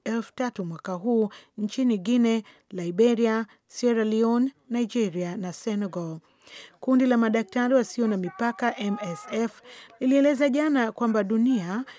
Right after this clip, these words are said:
inashindwa katika vita dhidi ya Ebola na kuonya kuwa virusi hivyo vinavyoua haviwezi kudhibitiwa mpaka pale mataifa tajiri yatakapopeleka makundi ya wataalamu huko Afrika Magharibi.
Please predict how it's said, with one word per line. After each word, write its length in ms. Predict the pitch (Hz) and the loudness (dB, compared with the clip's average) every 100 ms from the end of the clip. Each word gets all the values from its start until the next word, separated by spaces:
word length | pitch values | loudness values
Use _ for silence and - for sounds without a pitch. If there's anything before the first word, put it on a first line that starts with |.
| _ _ | _ _
inashindwa 560 | 247 247 247 311 277 196 | 2 2 2 0 0 0
katika 340 | 185 - 185 | -6 -6 -6
vita 420 | 170 240 - 214 | -4 -6 -2 -4
dhidi 300 | 180 196 175 | -2 -4 -4
ya 80 | 175 | -6
Ebola 460 | 165 220 240 220 208 - - _ | -4 0 2 0 -2 -12 -20 _
na 140 | 226 233 | -2 -2
kuonya 580 | 254 269 285 269 240 | 0 2 4 2 0
kuwa 260 | 214 - 226 | -4 2 2
virusi 400 | 208 180 160 190 | 2 -4 -6 -10
hivyo 460 | 175 233 170 185 247 - - _ | -6 -6 -4 -4 -6 -12 -20 _
vinavyoua 680 | 233 262 240 262 269 262 240 | 2 2 4 4 6 4 2
haviwezi 600 | 208 226 233 247 220 185 | -2 -4 0 0 0 -4
kudhibitiwa 760 | 185 165 180 180 254 240 214 208 - _ 185 | -6 -6 -6 -6 0 2 0 -4 -20 _ -8
mpaka 380 | 185 208 214 | -4 -4 -4
pale 280 | 226 262 262 | -2 0 2
mataifa 500 | 233 220 233 240 240 | 2 0 0 0 -4
tajiri 600 | 220 196 226 202 175 247 - - _ | -4 -4 -2 -2 -2 -4 -8 -20 _
yatakapopeleka 840 | 208 220 254 214 233 220 240 247 226 | -6 -4 -4 -4 -2 0 0 0 -2
makundi 460 | 208 - 220 196 | -2 -2 -2 0
ya 60 | 180 | -2
wataalamu 760 | 180 - 185 214 220 190 180 | -4 -6 -6 -4 -2 -2 -4
huko 340 | 165 185 - 190 | -6 -10 -6 -8
Afrika 420 | 185 - 185 170 | -6 -10 -10 -10
Magharibi. 720 | 170 170 180 202 214 196 185 | -10 -10 -8 -8 -6 -4 -6